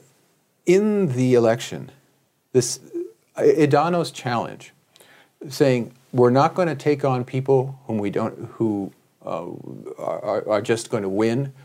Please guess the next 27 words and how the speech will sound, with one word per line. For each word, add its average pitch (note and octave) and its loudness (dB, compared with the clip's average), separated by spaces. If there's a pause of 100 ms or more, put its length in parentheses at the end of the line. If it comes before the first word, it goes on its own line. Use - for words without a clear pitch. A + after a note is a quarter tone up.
(120)
We A#2 2
wanna, A2 0
we A2+ 0
wanna G#2+ -2
win A2 -2 (180)
a - -8
certain G#2+ -2
way." G#2+ -2 (920)
Uh, G#2+ 0 (380)
and B2 2 (280)
the C#3 4
way D#3 6
that C3 4
the B2 2
other D3 4
parties C3 2
were A#2 -2
forming B2+ 0
and G#2 -6
reforming A#2 -2
and G2+ -6
backstabbing A2+ 2
and, G#2+ -6
and, G#2+ -6
and G2+ -6
destroying A2 -2
themselves, G#2 -6